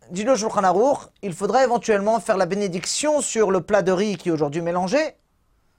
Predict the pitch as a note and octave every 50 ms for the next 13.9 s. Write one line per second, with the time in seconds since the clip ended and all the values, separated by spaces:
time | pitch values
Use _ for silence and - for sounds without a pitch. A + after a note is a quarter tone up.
0 | _ _ _ _ _ _ _ _ _ _ _ _ _ _ _ _ _ _ _ _
1 | _ _ _ _ _ - - D4 D#4 D#4 D4 C#4 B3+ F#3+ A#3+ A#3 A#3 G#3+ F3+ G#3
2 | - - - - A3 A3+ A3 - _ _ _ _ _ _ _ _ _ _ - C#3+
3 | C3+ F3 F3+ G3 A3 A3 - - - - F#3 F3+ F3 - _ - - C#3+ E3 F3+
4 | G#3 - - - - _ - F#3+ F#3+ G3+ G3+ - - - E3+ F3 F3+ F3+ F3+ -
5 | _ _ _ _ _ _ _ _ _ _ _ - C#3+ E3 F3 D3 E3 C#3+ C#3 C3+
6 | - - - - _ _ _ _ _ _ _ _ _ _ _ _ _ _ _ _
7 | _ _ _ - D#3+ A3 D4+ F4 E4+ D#4 A#3+ C#4 B3 A3 A3+ C4+ C#4+ C#4 - G#3+
8 | F#3 - - G#3 B3+ C4 B3+ - - B3+ B3+ E4 F#4 C#4+ - D4 C#4 - D4 D#4
9 | E4 D#4+ - - D4 C#4+ - B3+ C4+ C4 B3+ - _ _ _ _ _ _ _ _
10 | _ _ _ _ _ - F#3 F3+ A3 C#4+ C#4 - - A3+ G#3 G3+ G3 F#3+ F#3 E3+
11 | A#3 B3+ C#4+ C#4 - _ _ _ _ - - G3 - B3+ B3 A#3+ - - - A#3+
12 | A#3 - _ _ _ _ _ _ _ _ _ _ _ _ _ _ _ _ _ _
13 | _ _ _ _ - B3+ D4+ D#4+ D4+ B3+ G3 G3 G3+ A#3+ C#4+ C#4 G#3+ F3+